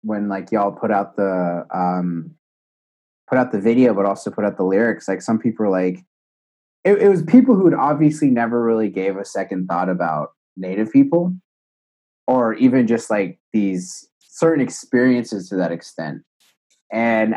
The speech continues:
I think that's why I found it very profound, because your, your music is introducing a whole group of people, whether or not they're Native or not,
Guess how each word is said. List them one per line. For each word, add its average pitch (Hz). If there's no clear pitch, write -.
I 156
think 185
that's 160
why 139
I 131
found 120
it 101
very 95
profound, 107
because 95
your, 92
your 113
music 117
is 92
introducing 95
a 110
whole 120
group 117
of 101
people, 104
whether 127
or 131
not 110
they're 104
Native 98
or 90
not, 85